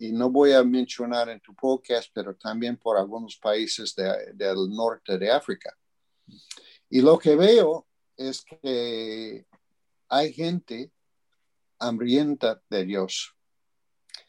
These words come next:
Muchas veces esa gente lo que rechaza es una religión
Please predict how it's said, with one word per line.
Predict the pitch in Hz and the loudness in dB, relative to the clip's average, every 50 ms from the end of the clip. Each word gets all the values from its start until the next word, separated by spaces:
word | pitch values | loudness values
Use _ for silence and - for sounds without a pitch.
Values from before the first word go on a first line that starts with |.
| _ _ _ _ _ _ _ _ _ _ | _ _ _ _ _ _ _ _ _ _
Muchas | - 127 151 180 208 214 196 226 196 180 | 2 6 8 8 8 8 8 6 6 6
veces | 190 196 190 190 - 165 - - | 6 6 4 4 0 -4 -4 -4
esa | 175 156 - 151 131 | -4 -4 -4 -4 -6
gente | - - 147 147 147 147 - - 160 165 170 170 165 - _ _ _ _ _ _ _ _ _ _ _ _ | -4 -2 -2 -2 -2 -2 -4 -4 -2 -2 -2 -2 -4 -6 _ _ _ _ _ _ _ _ _ _ _ _
lo | - 139 139 139 | -6 -4 -4 -4
que | - - 143 139 147 139 - _ | -2 0 0 2 0 0 -2 _
rechaza | - 135 135 117 - 135 127 - - 156 156 160 - - 160 147 | -8 -6 -4 -2 -2 -2 -2 -2 2 2 2 2 2 2 0 0
es | 139 139 147 160 160 - - - - - - _ _ _ _ _ _ _ _ _ _ | 2 2 0 0 0 -2 -6 -10 -10 -12 -14 _ _ _ _ _ _ _ _ _ _
una | - 147 147 156 156 156 151 147 | -4 -2 -2 0 0 2 2 2
religión | 139 139 139 131 131 131 127 - - - 135 131 120 104 98 | 2 2 0 0 0 -2 -4 -6 -4 -2 -2 -2 -2 -4 -8